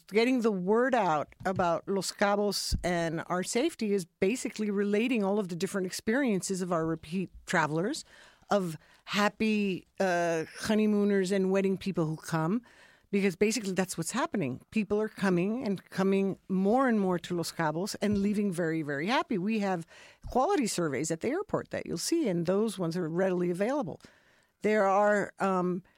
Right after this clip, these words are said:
such an amount of people that leave happily and post, you know, now social media is the big thing.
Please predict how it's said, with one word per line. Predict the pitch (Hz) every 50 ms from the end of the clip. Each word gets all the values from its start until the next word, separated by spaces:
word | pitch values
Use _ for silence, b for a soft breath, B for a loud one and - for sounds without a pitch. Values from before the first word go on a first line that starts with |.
| b b b b b b b b b b _ _ -
such | - - - - 294 311 - - - - - -
an | - 220 226
amount | 220 214 214 220 220 226 233 247 247
of | 220 -
people | - 233 214 - 202 175
that | 180 - -
leave | 214 208 208 196 180
happily | 196 180 196 202 - 214 208 202 202 196
and | 196 175 165 _
post, | - 175 208 202 196 - - - -
you | 175 180
know, | 185 185 165
now | 170 175 175
social | 165 - 202 170 - 190 170
media | 185 214 254 247 233 233 226 226
is | 220 214 175
the | - 214
big | 180 170 214 185 -
thing. | - - 226 214 208 202 190